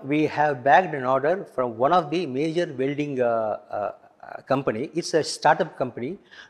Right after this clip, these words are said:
doing welding operation for different, uh, uh, for companies.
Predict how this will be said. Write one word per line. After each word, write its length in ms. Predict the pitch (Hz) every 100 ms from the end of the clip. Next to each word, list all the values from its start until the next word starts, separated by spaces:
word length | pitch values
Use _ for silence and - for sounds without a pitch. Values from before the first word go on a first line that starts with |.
| 123
doing 520 | 120 196 233 247 135 123
welding 340 | 165 190 196
operation 520 | 139 143 156 - 208
for 200 | - 269
different, 580 | 214 202 - 220 190 139
uh, 460 | 127 117 107 101 - - _ _ _ -
uh, 440 | 110 110 107 104
for 180 | - 117
companies. 460 | 143 135 107 101